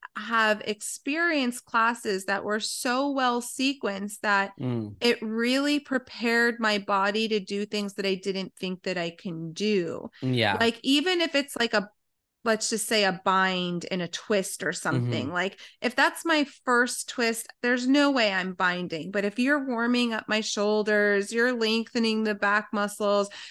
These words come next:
Speaker 1: you're, you know, whatever the lunge is or the variation, you're preparing the hips, then,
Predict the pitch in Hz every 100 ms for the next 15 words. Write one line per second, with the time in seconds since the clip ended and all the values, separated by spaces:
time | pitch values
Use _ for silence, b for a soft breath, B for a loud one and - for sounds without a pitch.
0 | B 226 262 254 247 247 233 - 226 240
1 | 247 247 233 214 208 220 214 220 208 208
2 | 202 214 214 208 208 220 214 B B 233
3 | 233 - 262 240 233 233 226 220 233 208
4 | - - - 202 226 240 240